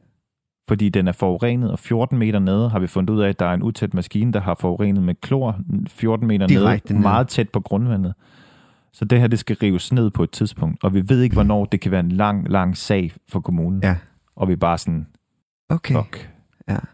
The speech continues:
Speaker 1: Men det er måske om ti år. <laughs>
Speaker 2: Ja, det er rigtigt. Jeg kan godt huske den
Speaker 1: Ja.
Speaker 2: der med, at vi sådan, "Om det, okay, det skal rives ned på et tidspunkt. Ja, ja, so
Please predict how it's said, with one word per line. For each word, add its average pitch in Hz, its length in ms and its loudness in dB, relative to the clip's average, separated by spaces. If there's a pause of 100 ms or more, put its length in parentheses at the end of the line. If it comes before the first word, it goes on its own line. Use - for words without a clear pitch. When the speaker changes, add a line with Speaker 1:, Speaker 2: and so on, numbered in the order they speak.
(240)
Speaker 1:
Men 98 360 0 (200)
det 113 60 2
er 110 40 4
måske 104 240 0
om 85 100 0
ti 170 260 -6
år. - 200 -8 (280)
<laughs> - 840 -2
Speaker 2:
Ja, 139 80 4
det 131 100 -4
er 147 40 4
rigtigt. 135 200 0
Jeg 143 60 2
kan 139 60 -2
godt 143 180 0
huske 156 260 0
den 139 160 2
Speaker 1:
Ja. - 80 0
Speaker 2:
der 127 60 2
med, 127 120 2
at 127 80 0
vi 127 140 0
sådan, 120 300 0 (480)
"Om 101 160 -2
det, 101 200 -2
okay, 117 460 0
det 113 80 2
skal 107 140 0
rives 107 200 2
ned 131 120 4
på 120 100 0
et 98 60 0
tidspunkt. 110 500 -2
Ja, 104 80 2
ja, 95 140 2
so 110 240 0